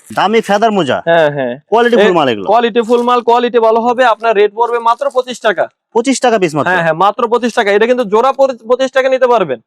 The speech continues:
Speaker 1: একদম ভালো কোয়ালিটির
Speaker 2: হ্যাঁ, হ্যাঁ,
Speaker 1: সাদা মোজা।
Speaker 2: সবচেয়ে ভালো কোয়ালিটির, আহ, চারশো টাকার ওজন চৌত্রিশ টাকার পিস।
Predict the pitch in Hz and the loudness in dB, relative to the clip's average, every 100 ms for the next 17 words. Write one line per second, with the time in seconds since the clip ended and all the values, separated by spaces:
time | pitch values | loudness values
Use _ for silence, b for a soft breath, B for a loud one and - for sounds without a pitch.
0 | _ 151 180 208 143 190 202 220 208 202 | _ -8 -4 -2 0 0 0 0 2 2
1 | 196 214 156 240 220 214 220 226 220 233 | 2 0 0 2 2 2 2 0 0 -4
2 | 202 220 220 208 190 220 233 247 233 233 | -2 0 2 0 -4 -8 -4 -2 -2 -2
3 | 214 254 240 247 240 247 - 247 220 165 | 0 -2 0 -2 -2 -4 -2 0 0 0
4 | 143 | -8